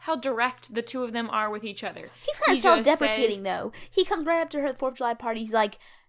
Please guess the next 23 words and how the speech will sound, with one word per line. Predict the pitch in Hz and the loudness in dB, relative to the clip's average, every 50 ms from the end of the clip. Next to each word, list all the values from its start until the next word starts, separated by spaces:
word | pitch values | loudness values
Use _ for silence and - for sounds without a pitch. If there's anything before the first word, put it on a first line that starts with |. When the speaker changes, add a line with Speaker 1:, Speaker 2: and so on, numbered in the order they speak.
| _ _ _ | _ _ _
Speaker 2:
"Girl, | - 214 220 220 220 226 - - | 0 4 4 4 4 2 0 -6
I | 214 233 | -6 -6
can't | - - 247 190 - | -4 -4 -4 -4 -4
compete." | 190 185 180 - 185 156 143 - _ _ _ _ _ _ - _ - _ _ _ _ _ _ _ _ _ _ _ _ _ _ _ - | -6 -8 -6 -8 -8 -10 -10 -12 _ _ _ _ _ _ -20 _ -20 _ _ _ _ _ _ _ _ _ _ _ _ _ _ _ 0
That's | 339 349 - - - - 240 220 | 0 2 2 2 2 2 2 4
Speaker 1:
Yeah, | - 494 - | 6 6 6
but | 392 403 | 6 4
that's, | 381 440 415 - - | 2 2 2 0 -4
Speaker 2:
self-deprecating. | - - - | -8 -6 0
Speaker 1:
no, | 440 480 466 | 2 2 2
but | 415 392 392 | 2 0 -4
th-, | 359 - | -4 -2
uh, | - 370 381 392 | 0 0 2 2
it's | 403 403 - | 0 -4 -2
not | 466 480 453 392 | -2 -2 0 0
really | 415 415 415 381 | 0 -2 -2 -2
self-deprecating. | - 359 349 330 339 320 330 330 330 302 277 | -2 -4 -4 -2 -4 -6 -6 -6 -8 -6 -4
He's | 269 294 285 - | -4 -6 -6 -8
being | - 269 339 339 330 | -8 -8 -6 -2 2
honest. | 311 349 427 349 220 - - - | 4 4 4 4 2 -2 -8 -8
He | - 311 | -8 -8
can't | 311 - - 294 370 453 - - | -8 -8 -10 -8 -6 -6 -8 -8
compete | - - 247 240 - 247 240 233 - | -8 -8 -6 -6 -6 -6 -8 -8 -8